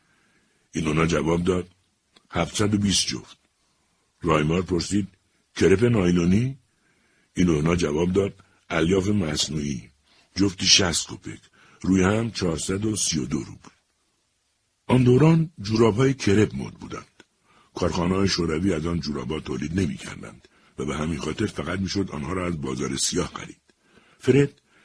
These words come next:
کیفش را درآورد و پول را شمرد. بعد گفت: «بفرمایید، بیست روبلم اضافه دادم.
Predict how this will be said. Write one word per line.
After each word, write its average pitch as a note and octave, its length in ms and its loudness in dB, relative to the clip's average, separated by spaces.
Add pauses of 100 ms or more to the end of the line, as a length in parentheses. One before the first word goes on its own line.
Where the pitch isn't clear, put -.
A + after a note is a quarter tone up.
(120)
کیفش F#2 380 -2
را D2+ 60 -2
درآورد A#2 460 0
و A2+ 60 -4
پول F2 220 -8
را D#2+ 120 -6
شمرد. - 420 -8 (600)
بعد D#2 160 -2
گفت: F2+ 300 -2 (960)
«بفرمایید، C2 500 2 (640)
بیست G2+ 280 4
روبلم F#2 340 0
اضافه C2+ 400 -6
دادم. - 260 -14